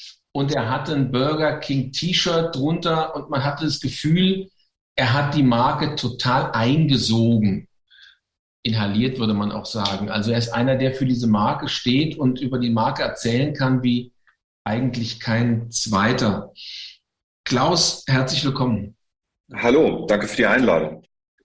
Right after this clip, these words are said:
Speaker 1: Burger King hat im Sommer in Köln eine Woche lang rein veganes Essen im Angebot gehabt. Das hat mich total beeindruckt. Ist das der Burger King der Zukunft oder werden die Konsumenten auch künftig die Wahl zwischen fleischhaltigen und fleischlosen Burgern haben?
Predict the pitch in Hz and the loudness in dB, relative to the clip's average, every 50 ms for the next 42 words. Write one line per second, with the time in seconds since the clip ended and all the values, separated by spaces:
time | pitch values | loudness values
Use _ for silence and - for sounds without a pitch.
0 | _ _ _ _ - - - 135 175 214 220 214 208 202 185 190 185 185 156 131 | _ _ _ _ -10 -2 0 2 2 4 4 4 4 4 4 2 2 2 2 2
1 | 110 - 131 165 202 220 208 180 160 139 - - - 139 147 180 196 190 190 131 | 2 2 2 4 4 4 4 4 2 0 0 0 0 2 2 4 2 2 2 0
2 | 147 165 185 156 131 147 - - 196 170 156 151 151 160 170 170 175 - _ _ | 0 0 0 2 0 0 0 0 2 2 2 2 2 2 0 -2 -4 -6 _ _
3 | _ _ 117 110 107 104 110 127 151 165 180 175 160 156 151 139 - - 104 110 | _ _ -8 -2 0 2 2 2 2 2 2 2 4 4 2 2 2 2 2 2
4 | 123 139 156 147 - - - - 131 127 - - 135 113 104 104 104 - 107 104 | 2 2 2 0 -2 -4 -4 -2 -2 -2 0 2 2 2 2 2 0 0 2 2
5 | 104 98 104 95 - 101 98 95 - - 104 101 - - - - - - 120 117 | 2 0 0 -4 -4 -4 -4 -4 -6 -8 -8 -6 -6 -6 -6 -6 -4 -4 -2 -2
6 | 143 135 135 127 - - 117 120 127 123 113 104 107 123 143 135 110 104 95 - | -2 0 0 0 0 0 0 0 2 0 2 2 2 4 4 2 2 0 -2 -4
7 | - - - - - - - - - _ - 151 147 - - 143 143 139 - 156 | -8 -14 -16 -16 -14 -14 -14 -16 -10 _ 0 0 0 2 0 0 0 0 0 0
8 | 123 107 113 120 143 175 175 - 180 170 170 160 135 - - - - 170 196 - | 0 2 2 2 2 2 2 2 0 2 2 2 0 0 -2 -2 0 0 0 2
9 | - 220 233 208 - 214 185 165 151 151 156 175 185 170 143 - - 170 170 156 | 2 4 4 2 2 0 0 0 0 0 0 0 0 0 -2 -2 0 0 0 0
10 | 160 151 139 139 160 - - 175 151 - - - 165 175 185 - - 147 - - | 2 2 2 2 0 -2 -2 -4 -4 -4 -2 0 0 2 2 0 -4 -6 -6 -6
11 | 147 123 120 123 135 160 160 - - 151 147 131 151 147 139 139 143 - - _ | -4 -4 -4 -2 -2 -2 -2 -4 -2 -2 -2 0 0 0 0 0 -2 -6 -14 _
12 | _ _ _ _ - - 120 123 143 - - - 117 117 135 143 139 143 135 131 | _ _ _ _ -6 -2 -2 0 0 0 0 -2 -2 -2 -2 -2 -2 -2 -4 -4
13 | 131 139 - - 127 123 120 131 127 - - 127 117 117 110 113 110 104 113 110 | -6 -8 -8 -4 -4 -2 -2 -2 -2 -2 -2 -2 -2 -2 0 0 0 0 2 2
14 | 110 107 107 98 95 98 95 95 87 85 | 2 2 0 0 -2 -4 -6 -8 -10 -12